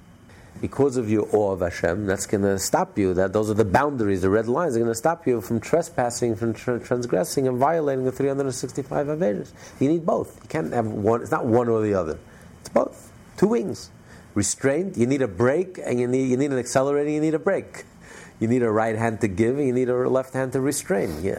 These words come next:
a person needs both. You need that balance. Otherwise, you're t-, completely unbalanced. You know, it's, you, you need both wings.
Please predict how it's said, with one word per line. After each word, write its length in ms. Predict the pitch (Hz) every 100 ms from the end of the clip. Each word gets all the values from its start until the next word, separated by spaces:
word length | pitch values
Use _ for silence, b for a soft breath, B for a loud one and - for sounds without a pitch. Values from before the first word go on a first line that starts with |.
| -
a 60 |
person 380 | 110 160 160 156
needs 160 | 156 139
both. 360 | 131 - -
You 60 | 101
need 160 | 107
that 180 | 123 135
balance. 460 | 180 196 127 80 - B B B B B -
Otherwise, 380 | 110 107 110 104
you're 80 |
t-, 140 | 98 113
completely 380 | 104 107 104 104
unbalanced. 800 | 107 - - - - - - - - -
You 80 |
know, 140 | 82 76
it's, 180 | 104 110
you, 120 | 101
you 180 | 104 95
need 200 | 110 107 113 - - - -
both 200 | 120 135
wings. 360 | 165 - -